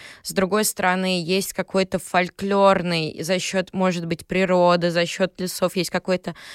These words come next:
фольклорный миф. Потом она берёт, естественно, феминизм, патриархат, материнство. В общем, там вроде как бы есть всё, и это настолько как бы у неё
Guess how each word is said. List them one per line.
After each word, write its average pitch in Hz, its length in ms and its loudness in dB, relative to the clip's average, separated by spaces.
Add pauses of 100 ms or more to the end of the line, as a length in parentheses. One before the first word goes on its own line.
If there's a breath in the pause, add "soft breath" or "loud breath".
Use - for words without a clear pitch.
(140 loud breath)
фольклорный 190 720 4
миф. 185 440 4
Потом 180 300 4
она 175 200 2
берёт, 170 360 2 (260 loud breath)
естественно, 185 480 0
феминизм, 175 680 -2 (120)
патриархат, 180 920 4 (440 loud breath)
материнство. 233 1300 4 (420 soft breath)
В 196 80 -2
общем, 190 360 -2
там 208 220 4
вроде 220 320 4
как 190 240 2
бы 180 120 2
есть 196 300 0
всё, 247 520 4
и - 160 0
это 202 260 2
настолько 202 640 0
как 180 280 -6
бы 180 120 -2
у 180 60 -2
неё 185 500 0